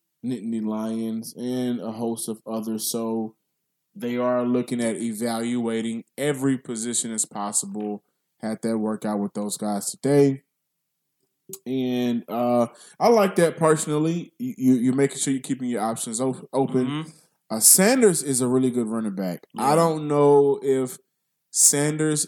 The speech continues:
Speaker 1: is a guy that you would risk drafting as high as the Texans possibly can if he falls to the fifty-third pick. Uh, we've mentioned it and touched on it before that it's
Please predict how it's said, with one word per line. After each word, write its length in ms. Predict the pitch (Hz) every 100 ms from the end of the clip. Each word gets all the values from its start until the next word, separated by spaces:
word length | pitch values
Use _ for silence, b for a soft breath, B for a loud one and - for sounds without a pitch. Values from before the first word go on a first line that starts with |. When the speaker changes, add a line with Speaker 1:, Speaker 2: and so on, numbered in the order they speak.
| 139
Speaker 1:
is 220 | 131 117
a 140 | 113 92
guy 420 | 120 127 127 131
that 180 | 123 95
you 160 | 120 123
would 240 | 120 110
risk 500 | 85 98 123 131 - - _
drafting 600 | 98 117 123 131 143 139
as 160 | 104 110
high 380 | 117 117 127 123
as 600 | - 117 113 110 - - _ _ _ _ _
the 120 | 113 110
Texans 480 | - 139 - 127
possibly 480 | - 127 127 123 120
can 360 | 107 127 135 135
if 140 | 120
he 80 | 120
falls 460 | 110 117 120 127 -
to 60 | 123
the 100 | 117
fifty-third 640 | - 127 120 127 117 -
pick. 320 | 151 180 - b b b b _ 113
Uh, 260 | 120 120
we've 220 | 117 151 131
mentioned 380 | 143 151 147
it 160 | 139 135
and 160 | 120 120
touched 280 | 151 139 139
on 120 | 135
it 80 | 120
before 460 | 117 - 160 151
that 220 | 135 131 107
it's 240 | 131 -